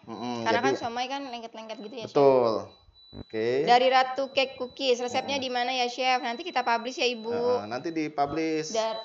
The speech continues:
Speaker 2: iya.
Speaker 1: Heeh.
Speaker 2: Suara apa? Oh, Chef, suara apa ya, Chef?
Speaker 1: Suara apa itu ya? Oke.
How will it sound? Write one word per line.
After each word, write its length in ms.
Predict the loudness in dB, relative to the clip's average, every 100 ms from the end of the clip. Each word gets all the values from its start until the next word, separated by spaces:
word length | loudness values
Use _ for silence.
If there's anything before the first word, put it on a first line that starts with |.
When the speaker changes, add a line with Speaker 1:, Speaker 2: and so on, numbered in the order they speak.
| -14 _
Speaker 2:
iya. 180 | -8 -8
Speaker 1:
Heeh. 360 | -6 -10 -10 -10 -14 -20 _ _ _ _ _ _ _ _ _ -20 -20 -20 -18
Speaker 2:
Suara 240 | -14 -12 -12
apa? 160 | -14 -14 -14 _ _ -20 _ -20 -20 -20 _ _ _ _ _
Oh, 160 | -6 -6 -8 -14 -20 -18
Chef, 220 | -14 -10
suara 240 | -4 -2
apa 100 | 0
ya, 120 | -2 -4
Chef? 180 | -4 -6 -8
Speaker 1:
Suara 340 | -10 -6 -4
apa 140 | -4 -4
itu 180 | -8 -6
ya? 120 | -8 -10 -20 _ -20 -20 -20 -20 -20 -20 -18
Oke. 320 | -14 -14